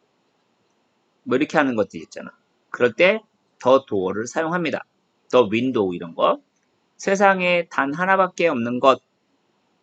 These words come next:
세상에 단 하나밖에 없으니까 당연히 지정을 해줘야 되잖아. The sun,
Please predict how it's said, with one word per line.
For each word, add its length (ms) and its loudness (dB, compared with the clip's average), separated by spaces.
세상에 420 0
단 120 -4
하나밖에 380 2
없으니까 920 4
당연히 400 -2
지정을 500 0
해줘야 240 0
되잖아. 320 -10
The 80 -8
sun, 640 6